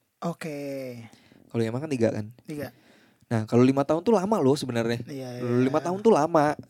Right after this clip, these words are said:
Speaker 2: Lu baru dapat drum lagi lima tahun kemudian tuh lama kayak gitu.
Speaker 1: <laughs> Iya, iya.
Speaker 2: Kalau Yamaha enam tahun udah dapat dua
Speaker 1: Dua,
Speaker 2: drum,
Speaker 1: hmm.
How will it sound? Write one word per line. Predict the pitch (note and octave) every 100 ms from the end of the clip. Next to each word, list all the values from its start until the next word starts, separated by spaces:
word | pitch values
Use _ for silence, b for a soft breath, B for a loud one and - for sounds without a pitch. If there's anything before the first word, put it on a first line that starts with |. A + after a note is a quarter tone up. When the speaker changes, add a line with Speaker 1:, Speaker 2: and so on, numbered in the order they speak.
| _
Speaker 2:
Lu | - D#3+
baru | C#3+ C3+
dapat | C3 C#3+
drum | C3+ C3+
lagi | C3+ C#3
lima | D3+ C3+
tahun | C3 C3
kemudian | C3 C3 B2+ -
tuh | E3
lama | C3+ C#3
kayak | B2+ A#2+
gitu. | A#2 A2
Speaker 1:
<laughs> |
Iya, | C#3+
iya. | D#3 -
Speaker 2:
Kalau | B2 C3+
Yamaha | C3+ C3+ D3 F3+
enam | D3 B2+
tahun | B2+ C#3 D#3
udah | C3 A#2+
dapat | A#2+ B2+
dua | A#2+
Speaker 1:
Dua, | A2+
Speaker 2:
drum, | E3+ E3+ D3 -
Speaker 1:
hmm. | C3